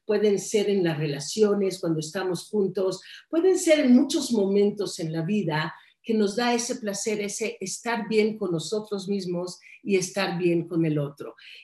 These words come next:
Y, y justamente eso es también la felicidad para nosotros,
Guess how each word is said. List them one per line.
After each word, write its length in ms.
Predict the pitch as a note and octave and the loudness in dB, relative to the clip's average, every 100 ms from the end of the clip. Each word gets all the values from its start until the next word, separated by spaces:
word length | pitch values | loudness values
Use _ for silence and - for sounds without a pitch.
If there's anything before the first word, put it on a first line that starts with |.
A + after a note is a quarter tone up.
| - | -6
Y, 320 | A3+ A#3+ A3+ | -4 -2 -2
y 20 | |
justamente 720 | A3+ E4 - F4+ D#4 D4 C#4+ | 0 -2 2 2 2 2 0
eso 160 | C#4+ E4 | 0 -2
es 100 | - | -2
también 300 | B3+ C4+ C4 | 0 0 0
la 120 | B3+ | -2
felicidad 600 | A#3+ G#3 - A#3 C4+ C#4 | -2 -2 -4 -2 -2 -2
para 220 | A3 E3 | -2 -2
nosotros, 640 | D3+ D3 - C#3+ - C#3+ | -2 -4 -6 -10 -12 -18